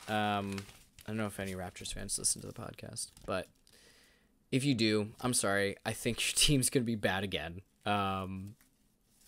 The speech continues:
sorry, Scotty Barnes isn't more gifted offensively, but this is the way things are.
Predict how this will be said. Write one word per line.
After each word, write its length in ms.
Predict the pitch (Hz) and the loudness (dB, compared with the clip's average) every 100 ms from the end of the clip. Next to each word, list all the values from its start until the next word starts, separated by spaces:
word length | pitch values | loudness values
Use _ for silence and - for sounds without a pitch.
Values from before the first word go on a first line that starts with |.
| - - | -20 -4
sorry, 280 | - 120 110 | 2 6 6
Scotty 300 | - 110 107 | 4 4 4
Barnes 540 | 104 98 101 101 - - | 2 -2 -2 -2 -4 -4
isn't 280 | 110 104 98 - | -6 -6 -6 -10
more 240 | 117 107 101 | -6 -4 -4
gifted 320 | 101 95 92 | -6 -8 -6
offensively, 640 | 82 - 78 80 76 87 104 - | -6 -8 -10 -10 -8 -10 -12 -10
but 200 | 95 90 - - | -6 -6 -6 -8
this 180 | 98 95 | -6 -6
is 60 | |
the 80 | 92 | -6
way 120 | 87 | -8
things 280 | 90 90 87 | -8 -10 -10
are. 160 | 76 | -10